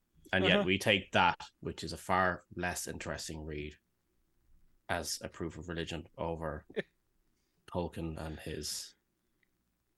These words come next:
Speaker 1: dwarves and his elves, and I'd much prefer that. It's a
Speaker 2: Hmm, well,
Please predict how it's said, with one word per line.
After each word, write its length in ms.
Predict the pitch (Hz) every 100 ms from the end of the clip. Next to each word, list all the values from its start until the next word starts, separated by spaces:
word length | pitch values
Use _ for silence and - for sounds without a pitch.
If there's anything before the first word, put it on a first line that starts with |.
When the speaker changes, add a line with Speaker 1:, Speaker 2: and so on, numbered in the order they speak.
| _ _ _ _ _ _ _ _ _ _ _ _ _ 101
Speaker 1:
dwarves 460 | 95 90 82 -
and 80 | -
his 140 | 78
elves, 380 | 95 87 82 82
and 80 | 82
I'd 140 | 90 123
much 200 | 113 92
prefer 240 | - 90 87
that. 220 | 107 110
It's 160 | 85 90
a 100 | 76 _ _ _ -
Speaker 2:
Hmm, 100 | 160 143 -
well, 240 | 214 180